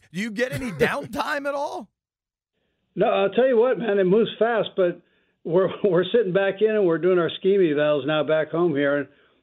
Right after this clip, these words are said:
Speaker 2: I just mentioned, uh, to the coaches, I go, "The, w-, some of the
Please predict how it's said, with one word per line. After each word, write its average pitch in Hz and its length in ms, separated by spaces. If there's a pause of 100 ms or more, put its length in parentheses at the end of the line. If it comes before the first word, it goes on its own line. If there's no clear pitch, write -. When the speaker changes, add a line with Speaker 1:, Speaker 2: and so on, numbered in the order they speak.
(100)
Speaker 2:
I 143 80
just 147 220
mentioned, 170 340
uh, 151 220 (200)
to - 0
the 151 280
coaches, 170 300
I 143 160
go, 143 240 (720)
"The, 165 120 (120)
w-, 160 400
some 196 140
of 190 80
the 165 140